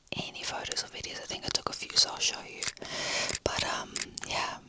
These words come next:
I really barely had my phone out. Um, but yeah, what can I say? So, so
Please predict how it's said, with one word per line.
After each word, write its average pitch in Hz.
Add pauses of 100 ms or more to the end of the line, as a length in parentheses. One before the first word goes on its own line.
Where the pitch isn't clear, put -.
(280)
I -
really -
barely -
had -
my -
phone -
out. - (1300)
Um, - (1800)
but -
yeah, -
what -
can -
I -
say? -
So, - (1000)
so -